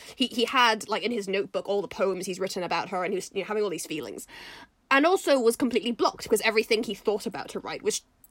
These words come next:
he thought was shit. And in front of him was a pair of teenage girls who, when they got to the book, they just wrote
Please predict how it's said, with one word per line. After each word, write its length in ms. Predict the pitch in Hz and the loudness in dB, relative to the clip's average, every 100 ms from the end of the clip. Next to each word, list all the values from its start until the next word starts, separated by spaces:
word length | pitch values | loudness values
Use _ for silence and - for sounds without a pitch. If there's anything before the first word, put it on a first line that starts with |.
| - - - | -20 -20 -4
he 180 | 247 | -2
thought 260 | 233 - - | -2 -6 -2
was 120 | 247 | -2
shit. 280 | - - - - - - _ - | 0 -2 -4 -14 -14 -14 _ 2
And 440 | 320 339 370 339 - _ _ _ _ _ | 4 6 4 2 -2 _ _ _ _ _
in 140 | - 320 | 2 2
front 320 | - 508 523 | 6 2 4
of 120 | 339 | -2
him 240 | 240 185 202 | 0 0 0
was 100 | 226 | -2
a 40 | |
pair 320 | - 330 349 | 2 4 4
of 80 | 320 | 2
teenage 480 | - 285 262 233 - | -4 -2 0 0 0
girls 520 | 196 127 120 147 - - - - | -2 -2 -4 -8 -8 -14 -20 -2
who, 360 | 302 240 240 - - - | 2 4 2 -4 -14 2
when 120 | 233 | 2
they 80 | 220 | 2
got 300 | 196 320 - | 4 2 2
to 100 | 285 | -2
the 100 | 214 | -4
book, 340 | - - - | -6 -10 2
they 120 | 214 | 4
just 320 | 208 226 - - _ | 4 2 -2 -8 _
wrote 680 | 247 202 269 247 196 - - | -6 2 8 8 6 -4 -6